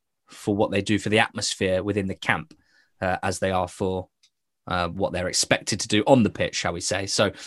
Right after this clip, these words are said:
um, you know, Williams certainly has shown in League Two since the start of last season and in flashes this season that he,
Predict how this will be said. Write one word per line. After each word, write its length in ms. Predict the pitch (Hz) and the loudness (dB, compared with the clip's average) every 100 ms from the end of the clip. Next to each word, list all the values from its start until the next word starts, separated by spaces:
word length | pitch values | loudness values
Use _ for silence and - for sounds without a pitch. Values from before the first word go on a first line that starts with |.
| - - | -14 0
um, 320 | 98 98 98 | 2 2 0
you 100 | 117 | 0
know, 100 | 107 | 0
Williams 380 | 92 117 98 95 | 4 6 6 4
certainly 500 | - 120 90 95 92 _ - - _ - | 4 4 4 -2 -4 _ -20 -20 _ 0
has 200 | 113 - | 2 6
shown 420 | 123 107 107 104 _ _ - - - | 6 8 6 2 _ _ -20 -10 0
in 180 | 123 | 4
League 200 | 113 107 | 6 4
Two 280 | - 117 110 | 6 6 6
since 220 | 104 110 | 4 -2
the 60 | 107 | 0
start 200 | 107 98 | 4 4
of 60 | 101 | 6
last 220 | 107 - | 4 4
season 280 | 113 104 104 | 2 2 0
and 120 | 101 | 0
in 60 | |
flashes 360 | 98 110 - 104 | 0 0 0 0
this 140 | 110 | 0
season 300 | - 107 110 | 2 2 4
that 100 | 107 | 4
he, 180 | 104 104 | 4 2